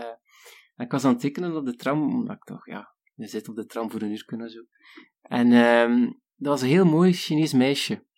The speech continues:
En, eh, die juist recht voor mij zat. En ik was daar aan het tekenen.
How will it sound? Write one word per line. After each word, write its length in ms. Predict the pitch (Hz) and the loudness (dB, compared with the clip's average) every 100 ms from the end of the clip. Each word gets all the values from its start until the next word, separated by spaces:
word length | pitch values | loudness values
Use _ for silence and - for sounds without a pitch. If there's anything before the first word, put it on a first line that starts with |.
| _ _ _ _ _ _ | _ _ _ _ _ _
En, 220 | - 117 113 | -12 -8 -6
eh, 360 | 110 110 110 - | -6 -6 -6 -6
die 160 | 120 117 | -4 0
juist 260 | 151 - | 0 -2
recht 220 | - - | -8 -12
voor 220 | - 127 123 | -6 -2 -2
mij 160 | 107 | -2
zat. 360 | 95 92 - - _ | -6 -12 -16 -20 _
En 140 | 107 | -16
ik 100 | 110 | -10
was 160 | 113 110 | -10 -6
daar 160 | 107 104 | -6 -6
aan 100 | 95 | -8
het 100 | 95 | -8
tekenen. 480 | 104 117 139 143 | -8 -8 -12 -14